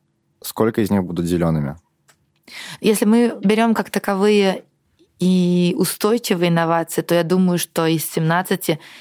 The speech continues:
Speaker 2: зелёными должны стать как минимум десять или семь. Просто надо понимать, что <laughs> ход или путь к единорогу — это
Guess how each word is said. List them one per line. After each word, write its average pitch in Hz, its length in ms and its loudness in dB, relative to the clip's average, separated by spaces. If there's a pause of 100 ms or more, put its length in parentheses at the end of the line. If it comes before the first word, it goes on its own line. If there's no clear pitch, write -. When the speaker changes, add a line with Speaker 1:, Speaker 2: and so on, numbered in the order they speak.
(340)
Speaker 2:
зелёными 185 760 2
должны 165 340 -2
стать - 220 -6
как - 200 -8
минимум 170 640 0 (400)
десять 170 580 -4
или 160 220 0
семь. 220 400 -4 (720)
Просто 185 240 -2
надо 196 180 2
понимать, 202 280 2
что - 280 -4 (240)
<laughs> - 280 -14
ход 269 400 -2
или 165 320 0 (540)
путь 285 240 2
к - 80 -6
единорогу — 190 800 2 (160)
это 165 960 -2